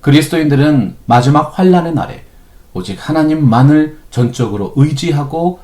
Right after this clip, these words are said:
하나님께로 나아가는 것이죠. 만약 어떤 분이 마지막 날에 하나님께로 피했는데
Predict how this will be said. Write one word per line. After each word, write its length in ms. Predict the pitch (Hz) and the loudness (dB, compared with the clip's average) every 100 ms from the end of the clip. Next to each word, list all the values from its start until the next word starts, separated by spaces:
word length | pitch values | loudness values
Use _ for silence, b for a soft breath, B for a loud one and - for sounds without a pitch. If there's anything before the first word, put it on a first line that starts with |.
| B | B
하나님께로 1080 | - 208 208 185 117 95 151 147 165 208 - | -6 -2 2 2 0 -2 -4 -2 -2 -4 -8
나아가는 520 | - - 139 - 127 170 | -16 -12 -12 -10 -8 -8
것이죠. 460 | - - - 135 - - b b b b b - - - - | -10 -18 -20 -20 -20 -20 b b b b b -20 -20 -12 0
만약 280 | 135 202 | 4 4
어떤 300 | 151 151 170 | 2 0 -4
분이 500 | 151 156 170 156 107 98 | -4 -4 -2 -2 -4 -2
마지막 380 | 113 143 160 | -4 0 0
날에 220 | 147 117 131 | 0 0 0
하나님께로 640 | 135 196 190 180 120 110 | 0 0 -2 -2 -4 -6
피했는데 920 | - 156 160 170 139 85 85 90 104 | -8 -8 -6 -4 -4 -6 -10 -12 -14